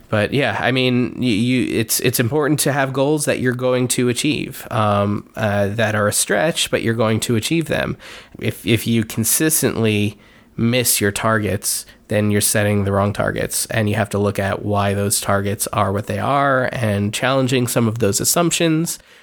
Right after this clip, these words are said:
so that you can go forward and achieve, uh, intermediary goals so you can make your big goals at the end.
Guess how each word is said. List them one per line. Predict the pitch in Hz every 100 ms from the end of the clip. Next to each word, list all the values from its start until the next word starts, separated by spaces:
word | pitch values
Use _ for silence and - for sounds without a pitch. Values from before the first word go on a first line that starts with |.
| -
so | -
that | 107
you | -
can | 110 104
go | 113 117
forward | 113 113 113 110 117 -
and | - 104 101 98 104 101 - - - - -
achieve, | - 117 - 117 120 123 110 -
uh, | 113 107 -
intermediary | 131 127 120 123 123 120
goals | 120 123 131 -
so |
you | 107 101
can | 104
make | 107 107
your | 110
big | 117 107
goals | 107 117 -
at | -
the | -
end. | - - -